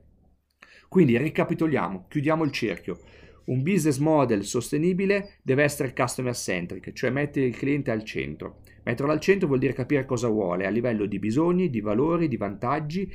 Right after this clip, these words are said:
e creare intorno a questo un'avventura del cliente, che è poi il vostro posizionamento.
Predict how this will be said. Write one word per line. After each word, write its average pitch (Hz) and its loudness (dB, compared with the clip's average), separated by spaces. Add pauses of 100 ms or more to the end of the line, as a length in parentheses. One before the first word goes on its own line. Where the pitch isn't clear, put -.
(140)
e 127 0
creare 151 2
intorno 123 -4
a 147 -2
questo - 0
un'avventura 120 0
del 92 -6
cliente, 92 -8
che 131 -2
è 131 -4
poi 143 0
il 127 0
vostro 113 -4
posizionamento. 98 -8